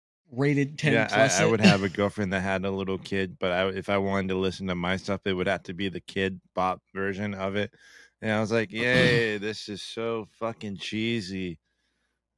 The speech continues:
Speaker 2: Uh, can I forever,
Speaker 1: Yeah,
Speaker 2: can
Speaker 1: I
Speaker 2: I
Speaker 1: don't do that
Speaker 2: forever,
Speaker 1: shit.
Speaker 2: forever sleep my shit now?" Or
Speaker 1: Although she listens to SpongeCore with me, which is like SpongeBob,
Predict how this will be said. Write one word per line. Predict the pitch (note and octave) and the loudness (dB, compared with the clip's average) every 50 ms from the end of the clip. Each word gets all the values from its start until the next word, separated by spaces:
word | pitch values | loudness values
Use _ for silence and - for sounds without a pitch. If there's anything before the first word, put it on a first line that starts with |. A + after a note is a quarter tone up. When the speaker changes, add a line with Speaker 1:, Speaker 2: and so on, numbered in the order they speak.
| _ _ _ - _ _ - _ G2+ | _ _ _ -20 _ _ -18 _ -12
Speaker 2:
Uh, | G2+ - | -12 -8
can | - B2+ G#2+ G#2 | -4 -2 0 0
I | A2+ A2 | 0 0
forever, | - A#2 A2+ A2 A2+ A#2+ C#3 | 0 0 2 2 4 6 6
Speaker 1:
Yeah, | B2 A#2 | 4 4
Speaker 2:
can | A2+ A2+ | 4 4
Speaker 1:
I | A2 | 2
Speaker 2:
I | A2+ | 2
Speaker 1:
don't | G#2 | 2
do | G#2 | 0
that | G#2+ G#2 G2 G#2 | 2 2 2 2
Speaker 2:
forever, | G2+ G#2 G2 | 2 0 -4
Speaker 1:
shit. | D#2+ E2+ F2 - F#2 - _ | -6 -10 -16 -20 -20 -8 _
Speaker 2:
forever | A2 G#2 G#2 G#2+ G2+ A2 G#2+ | 0 2 2 2 0 -2 -4
sleep | - - A#2+ A#2 G#2+ | -4 -6 -6 -4 -2
my | G#2+ A2 A2 G#2+ | -2 -2 -2 -4
shit | - - A#2 A2 A2 - | -4 -4 -4 -4 -4 -4
now?" | A2 A2+ A#2 B2 A#2 - _ _ _ _ _ _ _ _ _ _ _ _ _ | -4 -2 -2 -2 -4 -6 _ _ _ _ _ _ _ _ _ _ _ _ _
Or | G2+ G2+ G2 G2 G2 F#2+ F#2 F2+ - _ _ _ _ _ _ _ _ _ _ _ _ _ _ _ _ _ | -2 0 0 2 0 0 -2 -4 -6 _ _ _ _ _ _ _ _ _ _ _ _ _ _ _ _ _
Speaker 1:
Although | E3+ F3+ G3 G#3+ G3+ G3 F3+ D#3+ - D#3 | 0 2 4 2 2 2 0 -2 -2 0
she | - - - A3+ C4 | 4 4 6 6 6
listens | B3 A3+ A3 - F#3+ F3 D#3 - | 6 6 6 6 4 0 -2 -2
to | C3+ B2+ | 0 0
SpongeCore | - - - A2+ C#3 E3 - - - C3+ A#2 A2 | 0 0 0 -2 0 0 -2 -2 -2 -4 -2 -2
with | G#2+ G#2+ G2 | -4 -6 -6
me, | G#2 A2 B2 C3+ C3 - | -6 -8 -8 -8 -10 -10
which | - A#2+ A#2+ - | -10 -6 -4 -2
is | C3+ A#2 G#2+ A2+ | -2 -2 -2 -2
like | B2+ B2 A#2+ A2+ - | -2 -2 -2 -2 -2
SpongeBob, | - - - - C3+ C3 D3 D3 C3 B2 B2+ D3 D3+ D3+ D3+ D3+ D3 C#3 | -2 -4 0 0 0 0 0 -2 -4 -4 -2 0 0 2 2 0 -2 -4